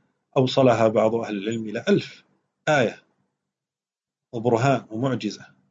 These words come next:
وبعضهم أوصلها إلى ألفين وغير ذلك. ما فيه من الآيات العظيم، منها إخباره صلى الله عليه وسلم بأن الله زوى له المشارق والمغارب، وأخبر بمعنى ذلك، فوقع كما أخبر،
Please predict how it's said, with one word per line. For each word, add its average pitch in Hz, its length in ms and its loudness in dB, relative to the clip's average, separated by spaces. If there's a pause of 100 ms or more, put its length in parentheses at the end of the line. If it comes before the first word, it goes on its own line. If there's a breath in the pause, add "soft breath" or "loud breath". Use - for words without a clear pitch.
(480)
وبعضهم 117 420 -2
أوصلها 117 380 0
إلى 113 260 -2
ألفين 139 420 0 (640)
وغير 165 300 2
ذلك. 107 380 -4 (1300)
ما 131 140 2
فيه 151 260 2
من 143 120 2
الآيات 135 360 2
العظيم، 123 360 2
منها 127 300 0
إخباره 123 520 2
صلى 120 220 -6
الله 120 120 -2
عليه 117 100 -2
وسلم 131 240 -2
بأن 117 280 -6
الله 117 400 2
زوى 123 400 4
له 113 180 -4
المشارق 117 600 -2
والمغارب، 107 580 -2 (800)
وأخبر 123 460 0
بمعنى 113 400 -2
ذلك، 110 460 -2 (500)
فوقع 139 400 4
كما 139 340 2
أخبر، - 300 -8